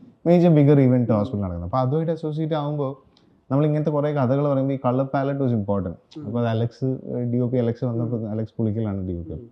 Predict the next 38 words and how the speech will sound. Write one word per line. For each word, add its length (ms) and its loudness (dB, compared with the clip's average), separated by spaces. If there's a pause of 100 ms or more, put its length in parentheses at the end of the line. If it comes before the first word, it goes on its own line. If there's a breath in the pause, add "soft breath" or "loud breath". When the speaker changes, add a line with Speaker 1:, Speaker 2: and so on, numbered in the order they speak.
Speaker 1:
പുള്ളി 200 -2
വന്നപ്പോ 320 0
തന്നെ 120 -2
പുള്ളിക്കും 400 -2
നിർബന്ധമായിരുന്നു 680 2
നമുക്ക് 160 2
ഇങ്ങനത്തെ 320 -2
ഒരു 160 -2 (640 loud breath)
സ്പേസ്, 360 2
ഒരു, 100 0
ഒരു 320 -2
ടോൺ 220 -2
പിടിക്കണം, 280 -2
ഇങ്ങനത്തെ 220 -4
ഒരു 120 -4
പാലറ്റിൽ 360 0
നമ്മൾ 180 0
Speaker 2:
ഉം. 80 -2
Speaker 1:
പിടിക്കണം, 380 -6 (460 loud breath)
ഈ 80 -2
ക്യാരക്ടറിന്റെ 420 0
കോസ്റ്റ്യൂംസ് 500 -2
ഇങ്ങനെ 200 -4
ആയിരിക്കണം. 340 -6
Speaker 2:
ആ, 40 -8
costume. 280 -4
Speaker 1:
Every, 280 2 (160)
every 160 2
ca-, 300 0
every 240 0
character, 260 -2
പുണ്ണിയാണെങ്കിലും 680 -4
അപ്പൊ 140 -8
സമീറയായിട്ട് 520 -6
നമ്മള്, 360 -8 (340)
ഏഹ്, 160 -10
ഡിസ്കഷൻസ് 500 -4
ഉണ്ടായിരുന്നു. 480 -4